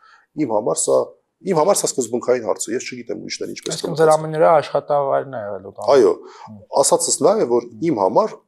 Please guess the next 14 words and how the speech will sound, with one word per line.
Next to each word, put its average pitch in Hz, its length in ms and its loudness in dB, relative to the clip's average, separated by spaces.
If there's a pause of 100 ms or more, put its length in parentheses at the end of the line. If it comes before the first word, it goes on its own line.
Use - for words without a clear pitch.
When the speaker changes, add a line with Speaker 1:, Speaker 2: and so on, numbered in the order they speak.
(460)
Speaker 1:
սա - 220 0
սկզբունքային 120 640 0
է, 87 60 0
և 95 300 -6
ես, 143 240 2 (580)
ը, 110 160 4 (160)
այո, 127 260 6
հասկանում 107 480 2
եմ, 90 100 0
որ 90 140 -2
սովորաբար, 180 520 0
երբեմն 180 300 -2
Լյուքսեմբուրգ 147 540 2
լինենք, 160 360 -4